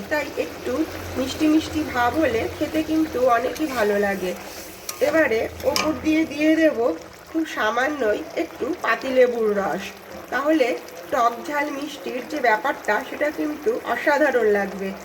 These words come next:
এই রকমভাবে অবশ্যই একবার বেগুনের রেসিপি তৈরি করে দেখো।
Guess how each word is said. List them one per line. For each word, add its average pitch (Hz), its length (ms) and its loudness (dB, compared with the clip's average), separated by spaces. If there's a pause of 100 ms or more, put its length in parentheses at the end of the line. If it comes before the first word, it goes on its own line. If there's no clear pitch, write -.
(280)
এই 262 160 0
রকমভাবে 302 580 2 (400)
অবশ্যই 254 480 2 (180)
একবার 233 300 2 (120)
বেগুনের 262 420 0 (100)
রেসিপি 226 460 -2 (400)
তৈরি 254 280 6 (100)
করে 294 180 -2 (120)
দেখো। 196 280 2